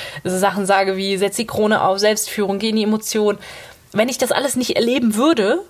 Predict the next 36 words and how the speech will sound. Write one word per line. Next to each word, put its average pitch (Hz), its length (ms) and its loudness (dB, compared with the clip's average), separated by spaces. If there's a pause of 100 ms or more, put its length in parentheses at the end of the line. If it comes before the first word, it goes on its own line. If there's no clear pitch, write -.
(300)
dann 214 140 2
könnte 311 200 2
ich - 80 -4
das 220 160 0
ja 226 80 2
nur 226 180 2
immer 233 140 2
runterplappern. 214 840 0
Dann 208 100 0
könnte 285 220 -2
ich - 60 -8
das 269 160 0
ja 254 100 2
gar - 160 0
nicht 254 160 -6
verkörpern. 247 560 0
Das 185 140 0
heißt, 240 140 0
ich 220 100 -8
muss 277 320 0
diese 254 160 0
Erfahrung 233 460 2
machen 247 500 0 (540)
und 220 280 2
auch 175 100 0
immer 185 360 2
wieder 339 260 2
mal 175 240 2
machen, 202 460 -2 (340)
damit 226 560 0
ich - 360 -6 (440)
authentisch 202 1000 0
und - 100 -2
aus 147 160 0
vollstem 254 600 0
Herzen 202 720 -2